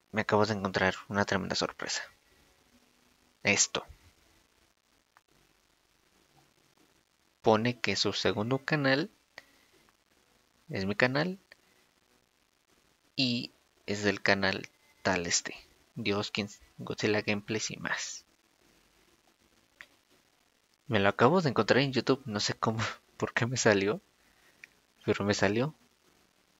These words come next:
Pero me dio curios-, curiosidad esto de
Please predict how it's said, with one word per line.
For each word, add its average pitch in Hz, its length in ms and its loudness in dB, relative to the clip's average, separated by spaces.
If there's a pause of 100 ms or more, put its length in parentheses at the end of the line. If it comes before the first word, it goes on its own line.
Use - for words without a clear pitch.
(760)
Pero 101 200 0
me 98 100 2
dio 101 120 0
curios-, 135 600 -2
curiosidad 123 640 2
esto 147 320 -4
de - 280 -6